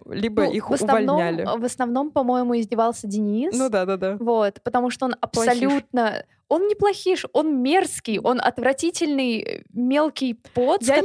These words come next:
Speaker 2: который
Speaker 1: согласна.
Speaker 2: <laughs> Да, ну, то есть, э, дальше там идёт развитие, что он становится лучше, бла-бла-бла-бла-бла. Ну, типа, блин, на старте он такой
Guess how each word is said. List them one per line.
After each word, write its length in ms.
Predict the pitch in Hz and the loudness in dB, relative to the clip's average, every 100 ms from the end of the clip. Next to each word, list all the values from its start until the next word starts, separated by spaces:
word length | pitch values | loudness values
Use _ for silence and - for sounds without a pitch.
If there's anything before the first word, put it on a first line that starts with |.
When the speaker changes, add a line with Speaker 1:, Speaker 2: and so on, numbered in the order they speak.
| 269 | 4
Speaker 2:
который 220 | 269 262 | 4 2
Speaker 1:
согласна. 480 | 262 240 233 220 339 | 4 4 2 2 2
Speaker 2:
<laughs> 100 | - - - - 440 539 | 2 -4 -6 0 2 4
Да, 120 | - | 2
ну, 120 | 381 | 2
то 80 | 415 | 2
есть, 180 | 381 - | 0 0
э, 100 | 226 | -4
дальше 480 | 226 294 320 339 294 | 0 2 2 2 -2
там 180 | 277 262 | -2 0
идёт 160 | 269 269 | 2 2
развитие, 460 | 240 214 220 214 | 0 -2 -2 -4
что 160 | 202 214 | -4 -4
он 80 | 202 | -6
становится 560 | 220 208 196 - 208 | -4 -4 -4 -4 -2
лучше, 480 | 202 240 294 - 262 | -2 -2 -2 -2 -4
бла-бла-бла-бла-бла. 920 | 220 208 196 196 196 196 208 320 339 - - - | 0 0 -2 -2 -2 -2 -2 -2 -4 -8 -18 -10
Ну, 80 | 311 | -2
типа, 240 | 359 359 | -2 0
блин, 300 | 330 359 320 240 - | 0 0 0 -4 -6
на 120 | 294 | -6
старте 520 | - 311 359 - 294 - | -2 -2 -2 -2 -4 -2
он 160 | 277 | -4
такой 500 | 277 302 - 330 392 | -2 -4 0 2 2